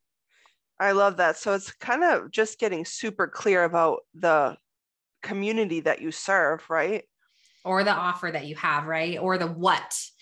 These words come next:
Speaker 2: It can be the who or it can be the what, Melanie. And it could
Speaker 1: Mm-hmm.
Speaker 2: also be a combination. And that's, I think, where people get stuck a lot. 'Cause they're like, "I'm not sure exactly what my what is, but I know who I wanna help,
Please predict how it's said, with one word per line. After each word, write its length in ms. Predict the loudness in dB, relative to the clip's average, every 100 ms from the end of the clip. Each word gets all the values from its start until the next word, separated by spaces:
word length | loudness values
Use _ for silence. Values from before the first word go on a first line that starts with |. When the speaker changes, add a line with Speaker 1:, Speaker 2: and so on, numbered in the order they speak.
| -10
Speaker 2:
It 60 | -2
can 120 | 4
be 100 | 4
the 140 | 4 2
who 560 | -2 -2 2 0 0 -10 -20 _
or 180 | 4 4
it 120 | 4
can 140 | 0
be 100 | -2
the 100 | -2
what, 340 | 0 0 0 -2
Melanie. 520 | -4 -2 -2 -2 -4
And 180 | -2 -4
it 60 | -6
could 80 |
Speaker 1:
Mm-hmm. 100 | -2
Speaker 2:
also 280 | 0 0 -2
be 160 | -4 -6
a 40 |
combination. 960 | -4 -4 -4 -4 -4 -6 -6 -10 -12 -16 -20 -8
And 100 | -2
that's, 140 | 0
I 60 | 0
think, 160 | -2 -2
where 100 | -2
people 200 | -2 0
get 180 | -2 -4
stuck 300 | -4 -2 -2
a 20 |
lot. 340 | -2 -2 -2 -6 _ _ _ _ _ _ _
'Cause 140 | -10 -4
they're 140 | -2
like, 220 | -2 -2
"I'm 100 | 0
not 200 | 0 0
sure 380 | -4 -6 -4 2
exactly 840 | 2 2 -4 0 0 0 -2 -4 -2
what 380 | 2 2 2 0
my 140 | 0
what 320 | 2 2 2
is, 280 | 2 2 2
but 120 | 2
I 100 | 0
know 180 | 2 -2
who 340 | 0 2 4 4
I 100 | 2
wanna 200 | 0 -6
help, 300 | -6 -10 -12